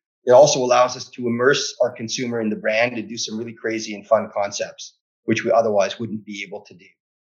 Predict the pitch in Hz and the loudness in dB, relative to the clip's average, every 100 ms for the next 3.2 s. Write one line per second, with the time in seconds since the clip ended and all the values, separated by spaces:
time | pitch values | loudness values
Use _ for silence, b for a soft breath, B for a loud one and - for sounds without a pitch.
0 | _ _ 104 101 98 127 123 117 113 107 | _ _ 0 0 0 2 4 4 2 0
1 | 147 147 139 117 113 120 98 90 92 90 | 4 4 4 2 0 0 -8 -10 -14 -18
2 | - 95 - 87 _ _ 104 98 95 - | -4 -4 -4 -14 _ _ -4 -2 -4 -2
3 | 117 - | -2 -2